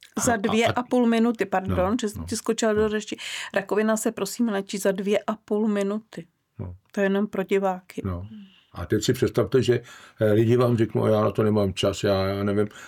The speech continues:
Speaker 2: Vám řekne, „Ne na to léčení, ale na tu, na, na tyhle ty zna-, na tyhle ty, eh, vědomosti, na tyhle ty znalosti.“ Nebo jim řekne, nebo jim řeknete, „Tady máte možnost, eh, odlužení a nebudete muset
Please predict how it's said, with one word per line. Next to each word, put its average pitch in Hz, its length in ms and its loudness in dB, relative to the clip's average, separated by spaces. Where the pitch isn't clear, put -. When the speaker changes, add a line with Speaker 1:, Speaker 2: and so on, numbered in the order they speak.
Speaker 2:
Vám 107 140 2
řekne, 110 400 2
„Ne 107 200 2
na 113 80 4
to 113 120 2
léčení, 117 480 2
ale 113 200 4
na 107 100 4
tu, 110 200 0
na, 117 180 4
na 113 120 4
tyhle 113 260 2
ty 123 140 2
zna-, 110 200 2
na 107 140 0
tyhle 110 240 2
ty, 117 280 2
eh, 101 340 0
vědomosti, 107 480 2
na 107 60 2
tyhle 110 120 0
ty 123 120 4
znalosti.“ 98 540 2
Nebo 95 140 2
jim 113 100 4
řekne, 117 280 0
nebo 107 280 2
jim 110 100 4
řeknete, 117 420 0
„Tady 107 260 0
máte 110 260 2
možnost, 110 320 2
eh, 98 580 4
odlužení 110 800 4
a 107 220 0
nebudete 98 340 2
muset 101 320 -4